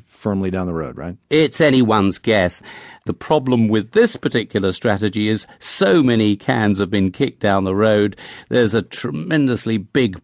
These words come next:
Speaker 2: pile of them. That road's becoming almost impassable.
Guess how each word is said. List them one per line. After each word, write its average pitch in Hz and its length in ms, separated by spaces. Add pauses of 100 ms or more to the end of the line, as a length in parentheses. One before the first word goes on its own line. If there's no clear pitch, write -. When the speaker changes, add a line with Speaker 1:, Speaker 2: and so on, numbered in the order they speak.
Speaker 2:
pile 151 440
of 104 160
them. 101 300 (320)
That 123 240
road's 110 240
becoming 104 400
almost 101 360
impassable. 87 600